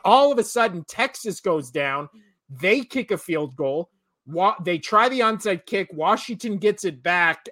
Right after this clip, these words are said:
and then just do three runs right up the middle, just trying to burn clock. It doesn't work. And then all of a sudden, Texas gets the ball back, does, like, a forty, well, there's, uh, uh, interference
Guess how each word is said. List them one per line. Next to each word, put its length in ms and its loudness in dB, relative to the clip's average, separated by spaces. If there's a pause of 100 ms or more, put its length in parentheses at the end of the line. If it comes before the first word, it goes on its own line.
and 220 -2
then 380 0 (560)
just 400 0
do 320 -2
three 460 -4
runs 500 2
right 240 0
up 140 -6
the 80 -4
middle, 400 -2
just 400 -8
trying 280 0
to 60 -6
burn 300 -4
clock. 500 -4
It 240 -10
doesn't 420 0
work. 460 -4 (240)
And 160 0
then 80 2
all 80 6
of 60 -2
a 40 -2
sudden, 340 -2
Texas 560 -6
gets 220 -4
the 80 -4
ball 260 0
back, 340 0 (280)
does, 320 4
like, 240 4
a 160 4
forty, 720 -2
well, 200 2
there's, 480 -4 (580)
uh, 460 2 (280)
uh, 400 -2 (960)
interference 800 0